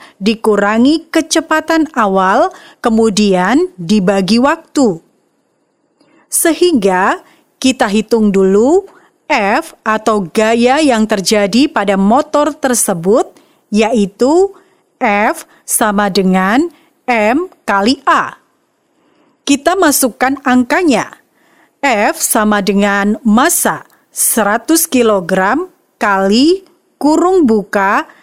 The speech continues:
kecepatan akhir tiga puluh meter per sekon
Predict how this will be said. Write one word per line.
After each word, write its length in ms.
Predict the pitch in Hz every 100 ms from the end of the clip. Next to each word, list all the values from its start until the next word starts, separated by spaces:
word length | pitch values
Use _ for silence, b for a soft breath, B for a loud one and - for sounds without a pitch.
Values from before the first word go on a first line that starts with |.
| b -
kecepatan 720 | 226 226 196 202 190 196 214
akhir 640 | 277 294 - 202 226 330 B B -
tiga 400 | 302 247 311 339
puluh 320 | 247 220 196
meter 480 | 196 196 190 208 185 -
per 160 | - 320
sekon 640 | 349 - 220 - 185 285